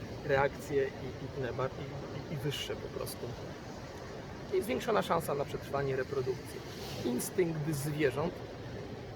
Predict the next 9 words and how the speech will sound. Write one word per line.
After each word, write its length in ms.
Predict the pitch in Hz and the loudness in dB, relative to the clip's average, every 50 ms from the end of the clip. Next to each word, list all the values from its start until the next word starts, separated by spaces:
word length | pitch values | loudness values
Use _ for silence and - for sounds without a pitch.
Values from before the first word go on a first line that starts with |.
| - - - - | -8 -8 -6 -6
takie 360 | 139 117 143 143 135 135 131 | -6 0 4 6 6 6 6
właśnie 300 | 123 131 131 - - 143 | 4 2 -2 -2 0 -2
rzeczy 160 | 131 131 - | -2 0 0
jak 100 | 135 131 | 0 2
budowanie 400 | 127 165 151 151 143 165 165 160 | 2 4 4 4 4 4 2 2
gniazda, 540 | 147 151 170 165 165 151 139 139 151 147 143 | 2 4 6 6 6 4 4 4 6 6 6
e, 40 | 139 - - - - - - - - - 143 135 131 131 131 131 127 127 127 123 120 123 127 131 135 | 4 2 -2 -8 -10 -10 -10 -10 -2 2 4 6 6 8 6 6 6 4 4 2 0 0 0 2 4
robienie 380 | 143 139 139 147 147 147 143 127 | 4 4 4 4 4 4 4 4
zapasów, 460 | 147 143 - 143 127 - - - | 4 4 6 4 4 4 2 -4